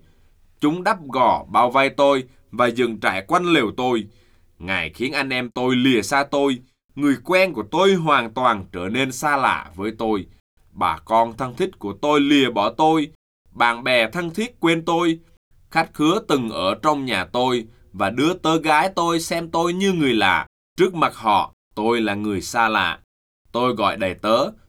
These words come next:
nhưng nó không trả lời dù miệng tôi nài xin nó.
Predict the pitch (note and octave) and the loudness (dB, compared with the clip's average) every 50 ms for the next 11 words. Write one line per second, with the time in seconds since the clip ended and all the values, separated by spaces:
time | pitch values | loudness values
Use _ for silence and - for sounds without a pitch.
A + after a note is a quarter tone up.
0 | _ - B2+ C#3 C#3+ C#3+ C#3 C#3+ C#3+ D#3+ F#3 F#3+ - G3 F#3+ F3+ D#3+ - A#2+ B2 | _ -6 -2 -2 -2 0 2 2 2 2 2 0 0 -2 -2 -2 0 0 0 2
1 | C3 C3+ C3 B2+ A#2+ G2+ F#2 - F2 F#2 G#2+ A2 G2+ F#2+ F#2 E2+ D#2+ D#2+ - B2+ | 4 4 4 4 2 0 -4 -8 -6 -2 0 0 0 0 -4 -6 -8 -6 -4 0
2 | C3 C3 C3 B2 A2+ G#2+ G2+ F#2 E2 E2 - - A2+ A2 A2 A2 G#2+ A#2 C3+ F#3 | 0 0 0 0 0 0 0 0 -2 -6 -8 -8 -6 -4 -2 0 0 0 -2 -4